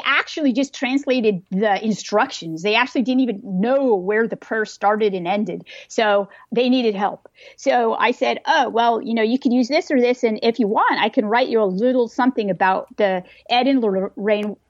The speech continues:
Warren and who, you know, what kind of perspective they're coming from." So I started working with them and I've been working with them ever since. They've,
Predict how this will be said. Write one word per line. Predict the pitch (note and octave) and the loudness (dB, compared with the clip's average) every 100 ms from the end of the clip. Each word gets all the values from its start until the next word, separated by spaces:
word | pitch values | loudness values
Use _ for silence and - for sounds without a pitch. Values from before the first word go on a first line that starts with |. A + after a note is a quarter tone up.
| _ _ | _ _
Warren | A3 D4+ G4+ F#3 F#3 G3 | -2 2 2 0 0 -4
and | G3+ | -4
who, | - C#4+ C#4 | 0 0 0
you | A3+ | 0
know, | C4 | 0
what | G#3+ G3 - | 0 0 -2
kind | - C#4 C#4+ | 0 0 0
of | |
perspective | B3+ - B3 B3 G3+ | -4 -4 -2 -2 -4
they're | A#3+ | -4
coming | - C4+ C4+ | 0 0 0
from." | - F3+ F3 | 0 -4 -2
So | A3+ A3 A3 - - - - | 0 0 -2 -14 -20 -20 -2
I | A#3+ | -2
started | C4+ D4 D#4+ | 0 0 0
working | B3 D4+ - D#4 | 0 0 0 0
with | G#3+ - | -2 0
them | G#3 G3 G#3+ A#3+ - | 2 2 0 -6 -4
and | G#3+ A3 G#3+ G#3 G#3+ - | 0 2 2 2 -2 0
I've | G#3 A#3 A#3+ | 0 0 0
been | E4+ | -2
working | D#4+ - C#4 | -4 -4 -2
with | A#3+ - | -2 -2
them | - A3 A3 G#3+ | 0 2 2 0
ever | G#3+ | 0
since. | G#3 B3 D#3+ D3 | 0 0 -2 -4
They've, | F#3+ G#3+ A3 G3 | -2 0 2 0